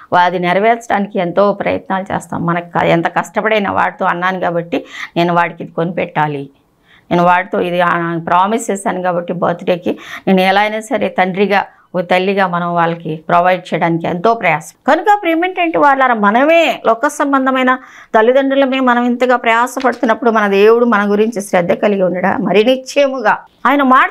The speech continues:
తప్పకుండా నెరవేరుతుంది. కాబట్టి, "ప్రభువా, నాకు తోడుగా ఉంటానన్నావు కదా, ఇదిగో ఆవరించి ఉంటానన్నావు కదా, నా శత్రువు నీకు విరోధముగా రూపింపబడిన ఏ ఆయుధము వర్ధిల్లదన్నావు కదా, ఇదిగో నాకు విరోధముగా ఆయుధాలు రూపింపబడుతున్నాయి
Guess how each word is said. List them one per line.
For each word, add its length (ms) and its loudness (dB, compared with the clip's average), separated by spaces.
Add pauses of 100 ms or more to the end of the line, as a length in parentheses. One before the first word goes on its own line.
(120)
తప్పకుండా 340 0
నెరవేరుతుంది. 560 0
కాబట్టి, 340 0
"ప్రభువా, 440 4 (200)
నాకు 220 0
తోడుగా 460 2
ఉంటానన్నావు 680 0
కదా, 300 0 (880)
ఇదిగో 140 6
ఆవరించి 680 4
ఉంటానన్నావు 580 2
కదా, 240 0 (580)
నా 140 4
శత్రువు 680 0
నీకు 220 2
విరోధముగా 600 4
రూపింపబడిన 640 0
ఏ 140 4
ఆయుధము 500 2
వర్ధిల్లదన్నావు 800 2
కదా, 280 0 (720)
ఇదిగో 200 6
నాకు 240 2
విరోధముగా 580 4
ఆయుధాలు 460 4
రూపింపబడుతున్నాయి 920 0